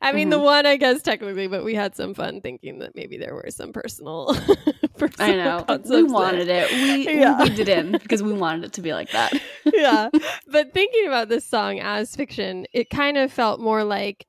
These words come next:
Speaker 1: uh, there was a scene setting going on here where she is singing from who we find out to be called Betty's perspective.
Speaker 2: Mm-hmm.
Speaker 1: And,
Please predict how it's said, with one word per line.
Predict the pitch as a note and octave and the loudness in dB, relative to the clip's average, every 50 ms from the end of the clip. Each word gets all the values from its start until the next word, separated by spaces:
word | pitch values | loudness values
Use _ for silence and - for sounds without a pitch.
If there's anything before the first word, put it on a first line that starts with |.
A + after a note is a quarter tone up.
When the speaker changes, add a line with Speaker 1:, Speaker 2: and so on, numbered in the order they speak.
| _ - | _ -4
Speaker 1:
uh, | B3+ A3 G#3 G3+ G3+ G3+ G3+ - - | -2 -2 0 -2 -2 -4 -4 -6 -6
there | A3 A#3 A3+ A3 | -2 -2 0 0
was | G#3+ G#3 G3 | 0 -2 -4
a | G#3 G3+ | -6 -10
scene | - - B3+ B3 A#3 A#3 | -10 -8 -8 -8 -8 -8
setting | A3 - A3+ G3 G3 F#3+ G3 G3 | -8 -8 -8 -6 -6 -6 -6 -4
going | G#3 G3 G3 F#3+ F#3+ | -4 -4 -4 -4 -4
on | G3 F#3+ F#3+ | -6 -8 -8
here | G3 G3+ G#3+ G3+ G3+ F#3+ F#3+ F#3+ | -8 -8 -8 -6 -4 -4 -4 -4
where | G3 G#3 G#3 G3+ | -4 -4 -4 -6
she | - - - B3 G#3+ G#3 G#3 G3+ G3 G3 F#3+ - | -6 -6 -6 -4 -4 -4 -2 -2 -2 -4 -4 -2
is | - A3 G#3 G3+ G3+ G3 G3+ - - - - _ | -2 0 0 0 0 -2 -4 -8 -16 -18 -20 _
singing | - - - D4+ D4+ D#4 D#4 D#4+ E4 | -14 -8 -6 -4 -2 -2 -2 -2 -2
from | - C4 A#3+ A#3+ A#3+ A#3+ A#3 - _ - - G#3 | 0 0 0 0 -2 -6 -12 -16 _ -18 -6 -2
who | - A3+ | 0 0
we | G#3+ A#3 A#3+ | 2 0 -2
find | A#3+ - A3 G#3 G#3 G3 | -2 -2 -4 -2 -2 -2
out | F#3 - - - | -2 -4 -4 -6
to | B3+ | -6
be | G#3+ A#3+ A#3 A#3 | -6 -6 -6 -6
called | - - G3+ F#3+ G3 - A3+ - _ | -6 -6 -4 -4 -4 -6 -10 -12 _
Betty's | - F#3+ F#3 F#3 F#3+ G#3 A#3+ - | -6 -6 -4 -4 -4 -4 -6 -4
perspective. | - D#4 D4 - - - F3 F3 - - F#3 E3+ F3+ F#3+ G#3 _ _ - - - - _ _ _ - | -4 -4 -4 -4 -4 -6 -6 -6 -8 -8 -8 -8 -8 -8 -10 _ _ -20 -20 -20 -20 _ _ _ -6
Speaker 2:
Mm-hmm. | A3+ G#3+ G#3 G#3 G3+ | -4 -2 -2 -2 -2
Speaker 1:
And, | F#3+ F#3+ F#3 F#3 F#3 - | -4 -4 -6 -8 -10 -14